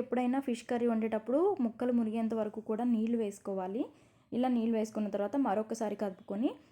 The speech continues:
మూత పెట్టి పది నిమిషాల వరకు ఉడికించుకోవాలి. పది నిమిషాల తర్వాత మనకి మ్యాక్సిమం ముక్క ఉడికిపోయి ఉంటుంది.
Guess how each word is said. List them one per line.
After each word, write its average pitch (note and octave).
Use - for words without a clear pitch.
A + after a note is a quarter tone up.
మూత A3
పెట్టి G#3+
పది G#3+
నిమిషాల A3+
వరకు G3+
ఉడికించుకోవాలి. G#3+
పది A#3
నిమిషాల A#3+
తర్వాత A3
మనకి G#3+
మ్యాక్సిమం G#3+
ముక్క A3+
ఉడికిపోయి G#3+
ఉంటుంది. G3+